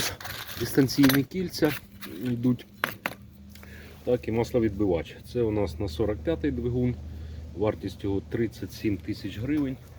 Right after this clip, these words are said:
складає от, от комплектно. Так, де тут от позначка, лазерне гравірування, що це саме до сорок п'ятого йде. Так, а тут до сорок третього.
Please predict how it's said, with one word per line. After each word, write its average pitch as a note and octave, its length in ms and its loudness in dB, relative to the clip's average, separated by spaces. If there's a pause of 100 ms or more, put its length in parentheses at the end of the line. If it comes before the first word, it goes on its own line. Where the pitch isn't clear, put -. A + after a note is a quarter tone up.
(180)
складає A2 520 2
от, G#2 100 0 (200)
от G#2+ 120 -4 (120)
комплектно. G#2+ 560 -2 (680)
Так, F2+ 180 -2 (200)
де A#2+ 120 0 (140)
тут A2 100 -6 (440)
от - 80 -2 (380)
позначка, C3+ 600 0 (460)
лазерне G3 440 -2
гравірування, F#2+ 720 -4
що - 120 -12
це - 260 -12
саме E2+ 400 -6
до G2+ 100 -8
сорок - 440 -8
п'ятого C3 440 -6 (1200)
йде. A2+ 320 -2 (440)
Так, D3+ 160 -8 (180)
а - 160 -10
тут D#3+ 140 -4 (1400)
до C3 180 -6
сорок - 400 -4
третього. F#2+ 680 -6